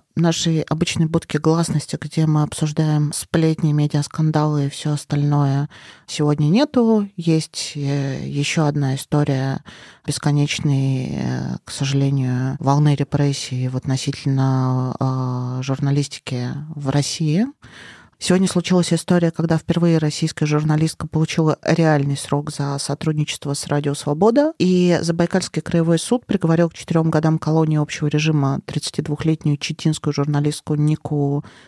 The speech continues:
Новак по делу о сотрудничестве с иностранной организацией на конфиденциальной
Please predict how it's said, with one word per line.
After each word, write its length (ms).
Новак 580
по 400
делу 420
о 80
сотрудничестве 840
с 160
иностранной 460
организацией 640
на 240
конфиденциальной 1200